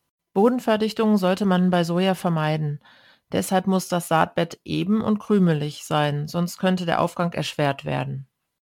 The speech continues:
Außerdem ist es wichtig, dass der Boden möglichst steinfrei ist, damit man den Mähbalken beim Drusch so tief wie möglich einstellen kann. Bauen Sie Soja zum ersten Mal an, dann bitte das vorgeimpfte Saatgut vorsichtshalber noch einmal impfen.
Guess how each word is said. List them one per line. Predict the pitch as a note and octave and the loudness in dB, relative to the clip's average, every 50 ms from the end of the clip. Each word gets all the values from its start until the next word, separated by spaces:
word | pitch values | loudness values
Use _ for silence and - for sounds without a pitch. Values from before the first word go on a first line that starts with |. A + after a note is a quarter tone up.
| _ _ _ | _ _ _
Außerdem | - G3 G#3+ - - G#3 G3+ G3 | -2 -2 -2 0 0 0 0 0
ist | G3 F#3 - | 0 -2 -4
es | F3 E3+ F3+ | -6 -4 -4
wichtig, | F#3 G3+ - - G#3 G3+ G3+ - | -4 -4 -2 -2 -2 -2 -2 -2
dass | - F#3 F3+ - | -4 -6 -4 0
der | - F3+ E3+ | 0 0 0
Boden | E3 E3 F3 F#3 G3 F#3+ G3 G3 F#3+ F#3+ F#3+ F#3+ - | 0 0 2 2 4 4 4 4 4 4 4 2 2
möglichst | - F3+ G3 G#3+ G#3+ - G3+ F#3+ F3+ - - | 4 4 4 4 2 0 -4 -4 -4 -4 -6
steinfrei | - - D#3+ D#3+ D#3+ E3 - - - D3+ D3 - | -2 0 0 2 2 0 -4 -6 -6 -6 -6 -4
ist, | - D3 D3+ D3 - - - - - _ _ _ _ _ _ _ _ | -4 -6 -8 -8 -10 -16 -20 -20 -20 _ _ _ _ _ _ _ _
damit | E3+ E3+ F3 F3+ E3+ - | 0 0 0 0 0 0
man | F3+ F3 E3+ E3+ | 0 0 2 0
den | E3 E3 E3 | 0 0 0
Mähbalken | E3 E3+ F3+ E3+ - E3+ E3+ E3+ E3+ - F3 | 0 0 0 0 0 0 0 0 -2 -4 -4
beim | E3 E3 D#3+ D#3 | -2 -2 -2 -2
Drusch | D#3+ E3 F3 - - | -4 -4 -6 -6 -8
so | - - E3 | -6 -6 -6
tief | - - F#3 F#3+ F#3 - | -6 -4 -4 -4 -2 -2
wie | F#3 | -2
möglich | E3+ E3+ E3+ E3 E3+ - D#3+ D#3+ D#3 - - | 0 0 -2 -2 -4 -6 -8 -8 -6 -4 -2
einstellen | D#3 D#3 D#3 - - - C#3+ C#3+ C#3 C#3 C#3 | 0 0 0 -2 -4 -4 -4 -2 -2 -4 -6
kann. | - - D3 C#3 C#3+ C#3+ D3 - _ _ _ _ _ _ _ _ _ _ | -6 -6 -4 -4 -4 -6 -8 -10 _ _ _ _ _ _ _ _ _ _
Bauen | F3 F3+ F#3+ G3+ G#3 | 2 2 4 4 4
Sie | F#3+ F#3+ F#3 | 4 2 0
Soja | E3+ F3 F3+ F#3 F#3 F3+ F3+ | 0 0 -2 0 0 -2 -4
zum | - - F3 | -4 -6 -4
ersten | F#3+ - E3+ E3+ - - F3 | -2 -2 -4 -4 -4 -2 0
Mal | D#3+ D#3 E3 F3+ | 0 2 2 0
an, | - G3+ G3+ G#3 A3 A3 G#3+ - _ _ | 0 0 0 0 0 0 -2 -8 _ _
dann | - F3+ F3+ F#3 F3+ | -2 0 2 2 2
bitte | F#3+ F#3+ F#3+ - F#3+ F3 | 2 0 0 -2 -2 -2
das | F3 E3+ E3+ - | 0 -2 -2 -4
vorgeimpfte | - - F#3 F3+ F3+ F3 F3 F3 F3 - - - E3+ | -4 -2 0 0 0 0 -2 -4 -4 -4 -6 -10 -6
Saatgut | E3 E3+ D#3+ E3+ F3 - - - F3+ F3+ F3+ - | -2 0 0 0 0 -4 -6 -4 -4 -4 -4 -6
vorsichtshalber | - - - F3 F3 F3+ F#3 F3 - - F#3 F3 F3 F3+ F3 F3 | -10 -6 -2 -2 -2 -2 -2 -6 -4 -2 -2 0 0 0 0 2
noch | F3 F3 F3 - - | 2 2 0 -2 -4
einmal | - - E3+ E3+ E3+ D#3+ D#3 | -2 0 2 2 2 2 2
impfen. | - - D#3 D3+ D3 - - - D3+ D3+ D3+ D#3 | 2 0 -2 -2 -4 -6 -6 -6 -4 -4 -6 -8